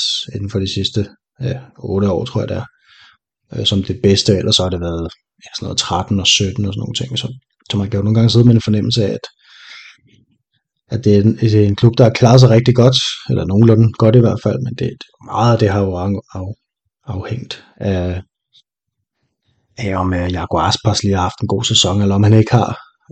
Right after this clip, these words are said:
Øhm, for eksempel i forhold til, øh, i forhold til, til, hvor man skal slutte henne, og om, om, om man er et godt hold og sådan nogle ting, og nu, nu har de så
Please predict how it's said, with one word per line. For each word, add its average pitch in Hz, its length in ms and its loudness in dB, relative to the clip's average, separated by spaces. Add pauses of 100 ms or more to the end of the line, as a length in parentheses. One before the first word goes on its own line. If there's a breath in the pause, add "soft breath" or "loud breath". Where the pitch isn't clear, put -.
Øhm, 110 580 -4 (400)
for 101 100 -6
eksempel 104 340 -4
i 98 40 -4
forhold 98 320 -4
til, 101 180 -2
øh, 101 180 -2 (2250 soft breath)
i 117 120 2
forhold 107 260 4
til, 110 260 4
til, 113 220 4
hvor 110 160 4
man 120 120 4
skal - 140 0
slutte 131 280 8
henne, 127 300 8
og 107 40 4
om, 101 160 2 (640)
om, 101 320 -2
om 98 100 -6
man 98 240 0
er 101 60 0
et 104 100 -4
godt 123 160 6
hold 117 220 6
og 120 80 2
sådan 113 80 0
nogle 107 120 0
ting, 107 220 0
og 101 60 0
nu, 110 460 6 (1120)
nu 120 120 4
har 107 200 4
de 101 120 2
så 95 520 0